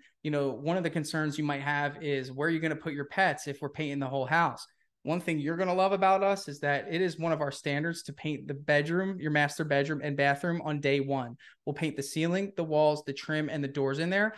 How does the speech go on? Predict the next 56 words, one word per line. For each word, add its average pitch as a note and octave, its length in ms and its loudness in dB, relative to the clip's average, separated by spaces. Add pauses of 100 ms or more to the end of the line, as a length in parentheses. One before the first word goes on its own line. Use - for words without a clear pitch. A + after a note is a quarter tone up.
(180)
So D3 240 0
the C#3 100 -4
good G#3+ 160 4
news F#3+ 160 0
is E3 160 0
you're E3+ 100 -4
gonna F3 120 0
have D#3+ 160 0
your C3 100 0
room E3+ 260 0
back C#3 300 2
on D3 140 -6
the C3+ 60 -4
first D3 380 -4
day, C3+ 220 2
which D#3 160 -4
you're C#3 80 -4
gonna C3 160 -4
love. D#3+ 340 4 (280)
And D3 220 -2
the C#3 220 -2
great F3+ 280 0
news D#3 240 -2
is, D3 120 -2
is C#3 140 -6
you E3 80 -6
can D3+ 120 -6
put D#3 100 0
all D3 100 4
the C#3 60 0
pets C#3 340 0
in C3+ 80 0
that B2+ 220 -2
room B2+ 260 -4
for C3 100 -6
the B2+ 80 -6
rest C3 220 -4
of C3 60 -12
the C3+ 60 -12
project. C3 580 -2
So C#3 140 -4
they C3+ 80 -2
have C3 100 -2
a C#3 40 -4
nice C#3 240 -2
place C#3 420 -2 (220)
and D3 140 -4
the B2+ 100 -2
air C#3+ 140 -2
conditioning C3 560 -4 (300)
to C#3+ 80 -12
be C#3 80 -4
cooled B2 340 -8
down. A2 300 -10 (500)
Okay, D3 260 2
so C#3 460 0